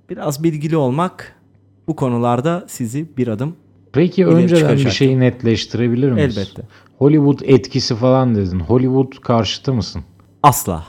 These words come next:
Speaker 1: Asla. Hollywood'a tamamen katılıyorum. Yaptıkları her şeye katılıyorum.
Speaker 2: <laughs>
Speaker 1: Hollywood'u bir varlık olarak düşünüyorum. Bir,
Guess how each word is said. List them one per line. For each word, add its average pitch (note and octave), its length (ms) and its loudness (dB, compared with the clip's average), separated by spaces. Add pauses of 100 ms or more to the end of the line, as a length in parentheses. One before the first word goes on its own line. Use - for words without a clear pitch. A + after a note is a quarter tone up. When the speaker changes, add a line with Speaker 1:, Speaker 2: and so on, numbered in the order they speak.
(1040)
Speaker 1:
Asla. A#2+ 560 -8
Hollywood'a B2+ 560 -6 (320)
tamamen A2 600 -4 (680)
katılıyorum. A#2 680 -4 (180)
Yaptıkları G2+ 500 -6
her G#2 220 4
şeye F3+ 300 8
katılıyorum. F#3+ 640 6 (320)
Speaker 2:
<laughs> - 320 -20
Speaker 1:
Hollywood'u D3+ 440 8
bir D#3+ 100 10
varlık C3 460 6
olarak F3+ 400 8
düşünüyorum. F#3 840 8
Bir, A2 260 2